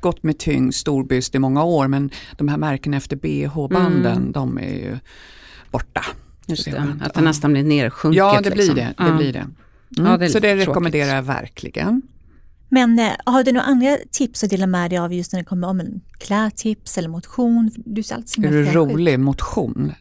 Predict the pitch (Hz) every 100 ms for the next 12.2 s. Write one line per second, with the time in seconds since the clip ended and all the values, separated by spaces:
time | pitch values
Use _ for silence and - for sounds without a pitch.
0 | - 160 160 - 311 294 - 339 427 339
1 | 294 311 277 294 302 269 - 277 185 190
2 | 175 240 208 196 214 196 196 185 175 -
3 | 202 226 190 202 208 151 143 220 240 -
4 | - 170 175 175 175 151 151 139 127 127
5 | 113 101 - - 101 - 180 196 175 -
6 | - 165 135 - - - 170 160 160 147
7 | 139 147 165 - - 170 165 165 - 185
8 | 185 185 180 - 196 - - - - 214
9 | 240 226 220 208 196 185 175 160 160 160
10 | - - - 73 - - - - - -
11 | - 180 180 185 185 202 190 208 185 151
12 | 151